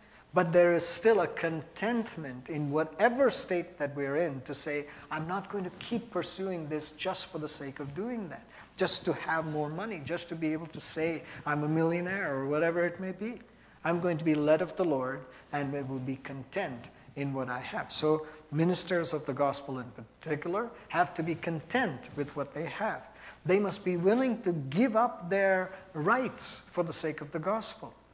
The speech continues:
So i-, if I demand a right, "Oh, I need to be compensated." I've gone past what the Bible has told me. I've gone past Paul's example. I've gone past what the Lord has encouraged in terms of where our hearts would be.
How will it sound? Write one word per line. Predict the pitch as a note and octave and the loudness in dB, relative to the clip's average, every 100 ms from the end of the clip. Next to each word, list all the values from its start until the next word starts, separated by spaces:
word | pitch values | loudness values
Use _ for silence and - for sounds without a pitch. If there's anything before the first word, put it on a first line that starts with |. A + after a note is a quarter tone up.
| _ _ _ - | _ _ _ 0
So | F#3 E3+ | 4 6
i-, | D#3 E3+ F3 | 4 0 -2
if | E3 D#3 | 0 2
I | D#3 | 4
demand | C#3+ D#3+ D#3+ F#3+ B3+ C4 D#3+ B2 A#2 - - - - - | 4 4 4 4 4 2 0 -2 -10 -16 -20 -20 -16 2
a | D#3 | 4
right, | D3 C#3 F3+ G#3 C3 - - | 4 6 8 6 2 -4 4
"Oh, | D#3+ C3 | 6 6
I | C3+ | 4
need | D#3 C#3+ | 0 -2
to | |
be | C#3 | -6
compensated." | C3 D3+ C#3+ C#3 - B2 A#2 - - - - | -4 -4 -4 -8 -8 -8 -12 -20 -20 -20 -8
I've | D#3 F#3 E3 | -2 0 0
gone | D#3 G#3+ A3+ F3+ - - - | 2 2 2 -2 -10 -18 -6
past | - A#3 A#3+ - - | -2 0 0 -2 -2
what | E3+ D#3+ | 0 0
the | D#3 | 0
Bible | D#3 D#3 D3+ | -2 -2 -4
has | C#3 - | -6 -6
told | - D#3 D3 | -2 -2 -4
me. | - - - _ _ _ - D#3 | -8 -18 -20 _ _ _ 2 8
I've | E3 E3 | 8 10
gone | G3+ A#3+ - | 8 8 4
past | F#3 G#3 G#3 - - | 2 2 2 -4 0
Paul's | F#3+ G3 F3+ | 4 4 2
example. | F3 D3+ E3 D#3+ C#3+ D3 - - - | -2 -2 -4 -6 -8 -16 -18 -20 -2
I've | E3+ D#3+ | 0 4
gone | G#3+ A3+ G3+ - | 6 4 2 2
past | A3 A3+ G#3 - | 4 4 2 -2
what | E3 E3+ E3 | 2 2 2
the | D#3+ | 2
Lord | D3 F3 G3+ F#3 - - - | 4 6 6 2 -4 -16 -8
has | - E3 D#3 D#3+ | -2 -2 -2 -4
encouraged | D#3 D3 - G3+ G#3 D3 C3+ - | -6 -4 -4 0 2 2 -2 -6
in | D3+ | -8
terms | C#3+ D#3 D3+ D3+ | -4 -4 -4 -6
of | C3+ | -4
where | D3 D3 | 0 2
our | C#3+ | 2
hearts | C3+ C#3+ D3+ - - | -2 -4 -6 -8 -12
would | C#3 B2 | -12 -12
be. | C3 | -14